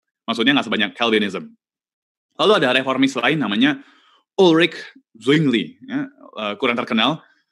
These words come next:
kurang menyebar. Dia hanya, eh, di Swiss yang berbahasa Jerman. Oke, jadi dari situ muncullah banyak kelompok, ya, Baptis, Anabaptis, Metodis. Se-, keluarlah kelompok-kelompok lain yang berakar pada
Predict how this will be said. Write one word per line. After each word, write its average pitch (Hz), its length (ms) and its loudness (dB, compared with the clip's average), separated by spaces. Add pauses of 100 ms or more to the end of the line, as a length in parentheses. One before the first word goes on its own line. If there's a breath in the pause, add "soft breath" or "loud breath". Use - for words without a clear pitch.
(160)
kurang 208 240 2
menyebar. 127 480 0
Dia 127 280 2
hanya, 123 400 0
eh, 104 240 -4
di 107 160 0 (400)
Swiss - 520 -4
yang 110 160 -2
berbahasa 101 520 -4
Jerman. 90 400 -10 (560)
Oke, 180 440 -2
jadi 143 280 4
dari 123 120 0
situ 135 160 0
muncullah 151 360 0
banyak 117 280 0 (480 soft breath)
kelompok, 160 560 -2
ya, 123 400 0
Baptis, 131 480 -4
Anabaptis, 123 560 -4
Metodis. 123 480 -2 (640)
Se-, - 220 -10 (180)
keluarlah 170 400 4
kelompok-kelompok 139 560 -2
lain 143 400 0
yang 165 160 2
berakar 151 480 -4
pada 104 400 -2